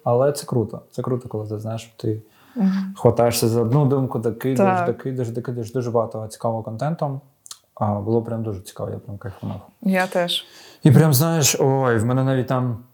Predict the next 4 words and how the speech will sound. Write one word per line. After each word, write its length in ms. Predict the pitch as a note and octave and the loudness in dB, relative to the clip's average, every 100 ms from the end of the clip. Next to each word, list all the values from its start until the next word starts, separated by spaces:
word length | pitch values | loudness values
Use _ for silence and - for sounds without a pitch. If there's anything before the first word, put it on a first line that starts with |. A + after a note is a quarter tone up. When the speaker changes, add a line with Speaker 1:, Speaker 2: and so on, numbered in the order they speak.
| - _ - - - - | -20 _ -10 -10 -6 -2
Speaker 1:
такі 260 | C3+ C#3 | 0 2
емоції 500 | B2+ C3 C3 - B2 A2+ | 2 0 -2 -2 -2 -2
були, 680 | A#2+ A#2+ A#2+ A#2 A#2 A2 - | -2 -2 -2 -2 -2 -4 -6
а, 580 | A#2 A2 A2 A2 G#2+ | -8 -6 -4 -4 -6